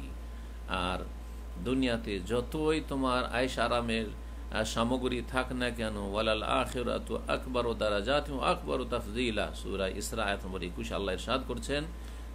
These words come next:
যে পরকাল হচ্ছে আকবারু দারাজা, পরকালের যে মর্যাদা রয়েছে অনেক গুণে তার মর্যাদা বড়, এবং আকবারু তাফযীলা, শ্রেষ্ঠত্বের দিক থেকে অনেক বড় এবং অনেক গুরুত্বপূর্ণ হচ্ছে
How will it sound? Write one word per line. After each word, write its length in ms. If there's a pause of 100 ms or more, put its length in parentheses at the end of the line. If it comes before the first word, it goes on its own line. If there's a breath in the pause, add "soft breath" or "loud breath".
(120)
যে 120 (100)
পরকাল 560
হচ্ছে 540
আকবারু 500
দারাজা, 500
পরকালের 720
যে 100
মর্যাদা 560
রয়েছে 560
অনেক 800
গুণে 280
তার 160
মর্যাদা 440
বড়, 300 (440 loud breath)
এবং 300
আকবারু 420
তাফযীলা, 680
শ্রেষ্ঠত্বের 720
দিক 140 (120)
থেকে 200
অনেক 800
বড় 320
এবং 220
অনেক 320
গুরুত্বপূর্ণ 560
হচ্ছে 340